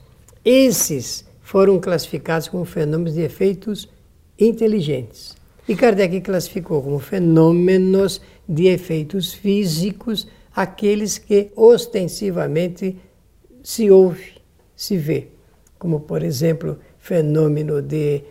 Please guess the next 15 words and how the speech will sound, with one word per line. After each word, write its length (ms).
batidas, 800
ruídos, 680
suspensão 920
de 100
objetos 640
ou 120
de 140
pessoas, 840
eh, 340
materialização, 1300
tangibilidade 880
ou 60
visibilidade 920
de 360
espíritos. 840